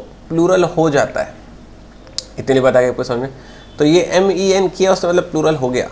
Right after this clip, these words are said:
एम ई एन किया उसका मतलब plural हो गया, ये plural हो गया। फिर ये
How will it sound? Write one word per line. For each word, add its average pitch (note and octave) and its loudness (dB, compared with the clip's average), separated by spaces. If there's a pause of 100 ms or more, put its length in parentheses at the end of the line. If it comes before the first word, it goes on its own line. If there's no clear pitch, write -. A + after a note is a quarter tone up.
(100)
एम D3 0
ई D#3+ 2
एन E3 2
किया D#3+ 0
उसका D#3+ -2
मतलब D#3 -2
plural C#3+ -2
हो C3 -4
गया, C3 0 (400)
ये C3+ 0
plural D3 0
हो B2+ -4
गया। A#2 -4 (400)
फिर E3+ 2
ये F3+ 6